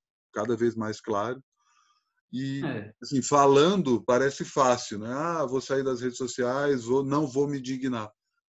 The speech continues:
Speaker 1: Como é que você olha aí, é, essa situação e como é que você conseguiu dar essa ré que você falou? Tipo, você sentiu abstinência de,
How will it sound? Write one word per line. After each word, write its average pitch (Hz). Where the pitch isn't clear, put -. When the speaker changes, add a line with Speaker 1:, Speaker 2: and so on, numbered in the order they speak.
Speaker 1:
Como 127
é 151
que -
você 143
olha 131
aí, 123
é, 98
essa 131
situação 123
e 131
como 135
é 135
que -
você 147
conseguiu 139
dar 127
essa 117
ré 113
que 120
você 110
falou? 107
Tipo, -
você 120
sentiu 131
abstinência 120
de, 95